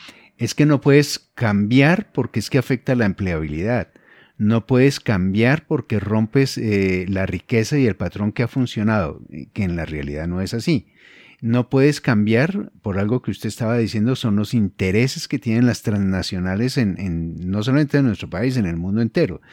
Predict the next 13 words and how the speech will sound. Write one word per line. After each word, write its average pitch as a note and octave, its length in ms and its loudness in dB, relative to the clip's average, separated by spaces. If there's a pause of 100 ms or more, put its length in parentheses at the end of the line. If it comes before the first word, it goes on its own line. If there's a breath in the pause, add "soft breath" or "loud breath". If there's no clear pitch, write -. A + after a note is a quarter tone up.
(420 loud breath)
¿Quién A#2 220 2
se C3 100 2
enfrenta B2+ 580 2
a G#2 60 -2
Nestlé, G#2+ 400 0
por F#2 160 -6
ejemplo? F2 320 -6
Eso F#2 160 -8
es, A2 120 -10
eso G2 240 -8
es - 40 -14
casi G#2+ 240 -2
imposible. G#2 600 -2